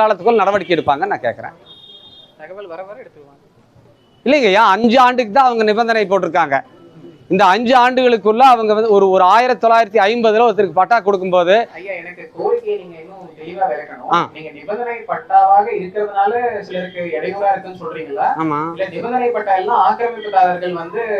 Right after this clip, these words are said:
Speaker 2: கையகப்படுத்திட்டாங்க, எல்லாத்தையும் மீட்டெடுக்கணும்னு சொல்றீங்களா?
Speaker 1: ஐயா, நான் நிபந்தனைங்கிறது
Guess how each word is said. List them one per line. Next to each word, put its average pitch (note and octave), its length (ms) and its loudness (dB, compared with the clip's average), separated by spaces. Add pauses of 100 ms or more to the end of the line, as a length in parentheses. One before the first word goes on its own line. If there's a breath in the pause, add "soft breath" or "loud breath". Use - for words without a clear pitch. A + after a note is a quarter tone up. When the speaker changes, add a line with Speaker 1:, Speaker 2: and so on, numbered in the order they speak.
(180)
Speaker 2:
கையகப்படுத்திட்டாங்க, F#3 800 -6
எல்லாத்தையும் G#3 320 -8
மீட்டெடுக்கணும்னு G3 540 -8
சொல்றீங்களா? C#3 380 -14 (1000)
Speaker 1:
ஐயா, A3 240 4
நான் F3+ 200 0
நிபந்தனைங்கிறது B3 720 2